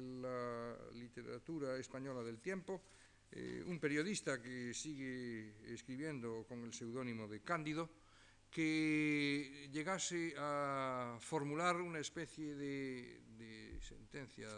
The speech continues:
de muerte. "El teatro de Valle", dice Cándido, "está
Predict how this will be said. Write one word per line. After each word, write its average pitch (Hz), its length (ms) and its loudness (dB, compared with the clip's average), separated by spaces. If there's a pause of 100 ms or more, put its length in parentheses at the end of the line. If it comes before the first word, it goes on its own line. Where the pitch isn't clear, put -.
de 104 320 -8
muerte. 110 580 -10 (460)
"El 123 160 -2
teatro 139 480 2
de 120 120 -2
Valle", 123 440 -2 (120)
dice 101 640 -8 (280)
Cándido, 117 580 -6 (440)
"está 131 440 -4